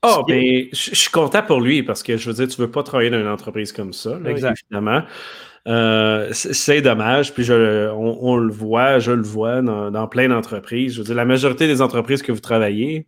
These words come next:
Speaker 1: puis je dis pas tout le monde, mais <laughs> sûrement une méga grande majorité,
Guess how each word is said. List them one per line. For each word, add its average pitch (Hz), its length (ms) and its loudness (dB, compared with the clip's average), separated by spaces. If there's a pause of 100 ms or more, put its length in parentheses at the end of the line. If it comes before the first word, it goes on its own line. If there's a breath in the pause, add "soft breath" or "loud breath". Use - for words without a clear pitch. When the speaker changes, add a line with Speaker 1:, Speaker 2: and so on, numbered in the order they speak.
Speaker 1:
puis 107 80 -12
je 101 60 -12
dis - 120 -20
pas 104 140 -6
tout 107 100 -8
le 101 60 -8
monde, 139 340 2
mais 107 100 -4 (100)
<laughs> 135 360 -2
sûrement 151 380 0
une 113 160 2
méga 131 720 4
grande 123 360 0
majorité, 117 800 -4